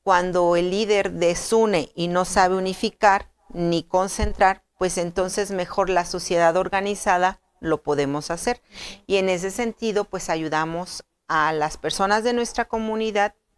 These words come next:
y a las personas, a lo mejor de otras colonias o comunidades, pero que también tengan la necesidad.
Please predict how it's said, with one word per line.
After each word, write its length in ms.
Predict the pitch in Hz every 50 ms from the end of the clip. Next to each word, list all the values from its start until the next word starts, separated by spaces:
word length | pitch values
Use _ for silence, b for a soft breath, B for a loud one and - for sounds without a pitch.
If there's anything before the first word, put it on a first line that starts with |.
| _ _ _ _ _ -
y 160 | 214 208 196
a 80 | 180 170
las 200 | 165 160 160 -
personas, 540 | - 165 160 - - 196 202 214 226 226 226
a 60 | 220
lo 80 | 240
mejor 320 | 240 247 240 285 294 311 302
de 100 | 302 294
otras 400 | 294 294 294 - 285 285 285 -
colonias 540 | - 233 226 226 226 233 233 233 226 226 220
o 80 | -
comunidades, 640 | - 180 180 185 180 180 185 180 175 180 208 - - B B B B B B B B B
pero 200 | - 220 208 208
que 100 | - 208
también 380 | 202 208 196 196 196 190 190 190
tengan 380 | - 185 175 175 170 170 165
la 100 | 160 156
necesidad. 680 | 156 156 165 160 - - 170 - - - - - 202 -